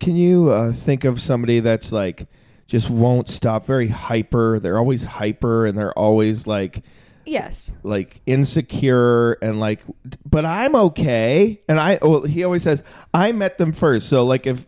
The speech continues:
Speaker 1: so
Speaker 2: <laughs>
Speaker 1: Greg has met you first before us, correct?
Speaker 2: Greg Buckman?
Speaker 1: Yes.
Speaker 2: Yes.
Speaker 1: So Greg Buckman's a comedian. He's on our show. But if he meets somebody first, no matter the relationship that happens, whatever it ensues, he has ownership.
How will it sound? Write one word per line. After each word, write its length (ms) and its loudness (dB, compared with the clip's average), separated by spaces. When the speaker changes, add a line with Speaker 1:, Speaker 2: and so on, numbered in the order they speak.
Speaker 1:
so 180 2
Speaker 2:
<laughs> 80 0
Speaker 1:
Greg 280 2
has 220 -2
met 240 -2
you 160 4
first 380 0
before 420 0
us, 220 -10
correct? 460 -4
Speaker 2:
Greg 200 -2
Buckman? 400 -6
Speaker 1:
Yes. 240 2
Speaker 2:
Yes. 360 0
Speaker 1:
So 200 2
Greg 280 0
Buckman's 400 -2
a 60 -4
comedian. 560 0
He's 220 0
on 200 0
our 120 2
show. 300 2
But 240 0
if 180 0
he 140 4
meets 280 2
somebody 300 2
first, 400 0
no 140 2
matter 360 2
the 140 2
relationship 760 0
that 180 0
happens, 520 0
whatever 460 4
it 80 2
ensues, 440 2
he 200 4
has 300 4
ownership. 600 0